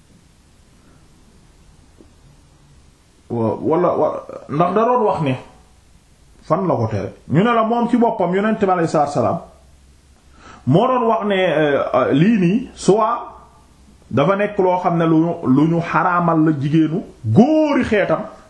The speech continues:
mais dagan na ñi nga xam ne mooy jigéenu xeetam.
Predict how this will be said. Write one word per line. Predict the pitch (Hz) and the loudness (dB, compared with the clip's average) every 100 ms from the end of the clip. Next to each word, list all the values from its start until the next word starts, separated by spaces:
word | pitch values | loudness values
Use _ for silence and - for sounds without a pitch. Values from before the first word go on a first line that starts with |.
| _ _ _ _ _ _ _ _ - | _ _ _ _ _ _ _ _ -2
mais | 120 160 | 0 2
dagan | 175 185 175 165 | 0 0 0 0
na | 196 - - - _ _ _ _ _ _ _ _ | -2 -4 -14 -20 _ _ _ _ _ _ _ _
ñi | 110 156 | -2 0
nga | 190 | 0
xam | 190 170 | 0 0
ne | 160 | 0
mooy | 151 156 151 165 - - | 0 2 2 0 -4 -8
jigéenu | 123 147 151 143 127 | -2 0 2 2 0
xeetam. | 120 113 95 | 0 0 -2